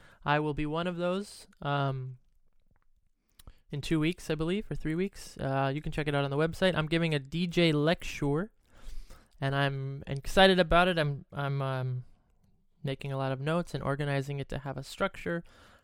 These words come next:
and I think I would like to do several different types of lectures, and hopefully it will help generate more income, as now is a very difficult time for all of us tango artists, as we cannot touch people or dance with them.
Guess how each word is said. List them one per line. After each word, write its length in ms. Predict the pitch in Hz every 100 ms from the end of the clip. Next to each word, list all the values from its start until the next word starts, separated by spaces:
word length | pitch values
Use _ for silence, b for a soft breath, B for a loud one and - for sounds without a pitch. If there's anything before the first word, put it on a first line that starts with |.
| _
and 100 | 143
I 60 | 139
think 240 | - 147
I 60 | 139
would 140 | 135
like 180 | 135 131
to 80 | 135
do 120 | 131
several 440 | - - 151 151
different 380 | 139 185 - 147
types 240 | 165 147 143
of 100 | 131
lectures, 640 | 139 - 143 139 - - 139
and 120 | 131
hopefully 400 | 135 135 - 135
it 40 | 131
will 100 | 131
help 180 | 135 -
generate 400 | 135 135 131 139
more 120 | 139
income, 520 | 170 175 - 165 160
as 160 | 139 131
now 320 | 131 135 131
is 180 | 127 131
a 60 |
very 260 | 131 135 131
difficult 460 | - - - -
time 320 | - 165 165 B B B B B -
for 160 | -
all 200 | 156 165
of 100 | 151
us 140 | 151 -
tango 400 | 165 160 156 139
artists, 580 | 147 143 139 - - - _ _ _ _ - 139
as 140 | 131
we 60 | 135
cannot 320 | 143 135 139
touch 380 | 139 - - -
people 420 | 139 - 131 135
or 160 | 135 127
dance 240 | 131 123
with 100 | 131
them. 240 | 131 123